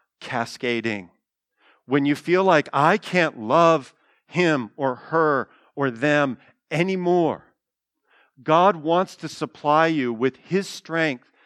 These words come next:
so that you can continue to love in extraordinary ways and for the cascade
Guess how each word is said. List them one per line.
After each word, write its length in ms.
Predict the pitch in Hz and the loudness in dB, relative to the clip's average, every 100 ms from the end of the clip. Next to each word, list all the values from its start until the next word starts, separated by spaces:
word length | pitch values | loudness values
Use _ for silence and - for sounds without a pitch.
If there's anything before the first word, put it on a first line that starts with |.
| _ | _
so 220 | _ - 143 | _ -8 -2
that 200 | 131 135 | -2 -2
you 240 | 131 185 | -6 -6
can 180 | - 135 | -6 -10
continue 640 | - 131 - 170 165 143 | -10 -12 -8 -6 -2 -4
to 160 | 120 135 | -6 -12
love 480 | 120 135 147 127 104 _ _ | -6 0 2 0 -4 _ _
in 100 | 139 | -8
extraordinary 1120 | 127 - - - - 147 175 165 151 139 127 | -6 -8 -16 -18 -10 -2 0 0 -2 -2 -2
ways 520 | 127 123 127 120 107 - - - | -4 -2 0 0 -4 -12 -20 -10
and 140 | 131 120 | -8 -6
for 160 | 131 | -6
the 100 | 120 | -6
cascade 760 | 117 143 123 - 156 156 143 | -6 -2 -2 -2 -2 0 0